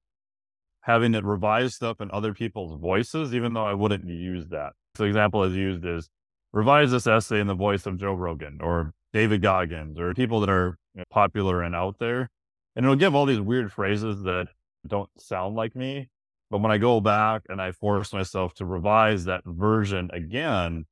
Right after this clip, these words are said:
because of those intermediate phrases, I'll get to something else that I didn't get to before. So right now, I'm probably making my <laughs> writing process more inefficient to have this intermediate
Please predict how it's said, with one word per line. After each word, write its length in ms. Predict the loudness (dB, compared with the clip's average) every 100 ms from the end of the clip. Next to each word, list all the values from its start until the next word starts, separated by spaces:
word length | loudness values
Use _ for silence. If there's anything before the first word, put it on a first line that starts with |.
| _ _ _ _ _ _ -6
because 500 | -6 -2 4 4 6
of 80 | 4
those 180 | 2 0
intermediate 560 | -2 -2 -4 -4 -4
phrases, 500 | -4 -2 0 0 -4 0
I'll 180 | 0 0
get 280 | -4 -4
to 160 | -6 -8
something 420 | -6 -8 -6 -6
else 280 | -4 -6 -6
that 120 | -4
I 60 | -2
didn't 460 | -2 -2 -2 -2 -2
get 220 | -2 -2
to 180 | -4 -4
before. 760 | -6 -14 _ -4 -4 -4 -10 _ _ _ _ _ -4
So 80 | 2
right 240 | 2 2 -2
now, 440 | -8 -4 -2 0 0
I'm 140 | -2 -6 _ _
probably 360 | -6 -4 -4 -4
making 400 | -4 -4 -4 -4
my 200 | -2 -2
<laughs> 0 |
writing 440 | -2 -2 -6 -18 _ _
process 460 | -4 -4 -8 -10 -4
more 260 | 2 2 4
inefficient 680 | 2 2 0 -4 -4 -8 -10 _ _ _
to 80 | 2
have 100 | 2
this 160 | 2 0
intermediate 640 | -2 -2 0 0 0 -2